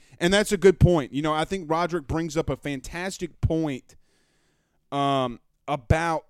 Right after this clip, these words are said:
like, how are these kids gonna respond? Either they want Orgeron and they love Or-, Orgeron and they're going to respond, or they're not.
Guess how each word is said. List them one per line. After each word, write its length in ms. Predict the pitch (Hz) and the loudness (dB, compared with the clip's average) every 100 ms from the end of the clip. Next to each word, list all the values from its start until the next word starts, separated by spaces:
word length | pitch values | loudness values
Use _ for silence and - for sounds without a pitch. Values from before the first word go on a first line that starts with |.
| 147 | -8
like, 340 | 147 135 _ _ | -6 -6 _ _
how 300 | - 156 180 | -10 0 2
are 120 | 190 | 2
these 220 | 165 170 | 0 -8
kids 300 | - 170 143 | -4 -4 -4
gonna 200 | 156 151 | -4 -4
respond? 640 | 135 120 - 180 131 87 - _ _ _ - | -4 -8 -6 -6 -6 -10 -20 _ _ _ 0
Either 280 | 170 165 143 | 2 2 0
they 180 | 156 | -2
want 300 | 170 165 185 | -2 0 0
Orgeron 560 | 160 180 151 175 180 180 | 0 -2 0 -4 -2 -4
and 100 | 139 | -4
they 100 | 160 | -4
love 280 | 170 175 170 | 0 0 0
Or-, 160 | 175 | -2
Orgeron 480 | 180 170 175 170 180 | -2 -4 -4 -4 -6
and 140 | 175 143 | -4 -4
they're 100 | 156 | -4
going 320 | 156 170 165 | -2 -2 -4
to 320 | - 170 151 | -4 -4 -4
respond, 800 | 131 131 - - 202 196 151 156 | -6 -10 -8 -4 -2 0 -2 -4
or 180 | - 170 | -2 0
they're 200 | 180 190 | 0 -2
not. 400 | 190 196 143 - | -2 -2 -4 -8